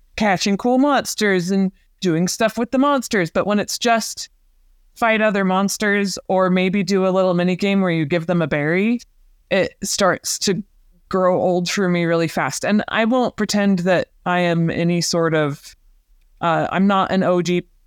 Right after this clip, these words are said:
enjoyer of, um, Pokemon. Like, there's people that do Nuzlocke and they're super serious about it and they're amazing 'cause they can be like, "Oh yeah, this next hit is gonna be a crit and it's gonna damage them this much. And then I know that I'm gonna need to do X, Y, Z." And I'm like, "I don't know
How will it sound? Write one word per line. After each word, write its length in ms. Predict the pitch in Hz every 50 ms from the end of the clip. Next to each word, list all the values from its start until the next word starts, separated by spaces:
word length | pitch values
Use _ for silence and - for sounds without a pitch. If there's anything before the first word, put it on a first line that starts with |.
| -
enjoyer 640 | - 180 175 160 180 165 165 165 165 160 160 156 156 -
of, 580 | - 156 151 147 147 156 - - - - - _ _ _ _ _ _ _ -
um, 300 | 165 160 151 147 139 131
Pokemon. 500 | - 170 156 - 180 170 165 160 160 156
Like, 180 | 147 139 127 -
there's 160 | 147 139 -
people 500 | - - 208 202 - 202 190 185 180 175 160
that 220 | 170 156 139 - _ _ _ _ _ _ _ _ -
do 140 | 147 139 135
Nuzlocke 960 | 160 214 277 302 269 - - 285 285 285 277 277 277 269 - - - - 196
and 140 | 165 151 151
they're 120 | 147 147
super 300 | - - 170 - - 151
serious 340 | - - 220 233 240 233 -
about 240 | 214 240 233 226 226
it 80 | -
and 100 | - 147 139
they're 140 | 135 135
amazing 480 | 139 139 156 170 190 202 185 220 214 214
'cause 200 | - 185 151 143
they 140 | - 147 151
can 260 | - - 165 151 143 - - _ _ _ -
be 140 | 165 160 165
like, 240 | 160 156 151 160 - -
"Oh 120 | 269 269
yeah, 240 | 254 254 240 226 214
this 260 | 202 214 220 - - 214
next 320 | 214 220 - - - -
hit 180 | - 214 - -
is 140 | 185 180
gonna 180 | - - 202 202
be 140 | 185 196 185
a 40 | 175
crit 320 | - - - 233 208 - -
and 120 | - 170
it's 140 | 170 - -
gonna 160 | - 190 180
damage 320 | 170 190 180 180 180 170 170
them 180 | 180 175 175
this 180 | 180 180 - -
much. 300 | 202 196 175 - - -
And 140 | 151 151 156
then 120 | 156 156
I 100 | 160 156
know 200 | 160 165 165 165
that 160 | 156 151 - -
I'm 140 | 156 160
gonna 160 | 160 165 160 160
need 180 | 160 160 156 -
to 80 | 165
do 160 | 147 156 156
X, 200 | 151 147 - -
Y, 140 | 175 160 156
Z." 180 | 151 180 170 147
And 120 | 135 131
I'm 100 | 131 131
like, 180 | 127 123 131 -
"I 100 | 139 175
don't 160 | 190 190 180
know 260 | 175 170 165 165 175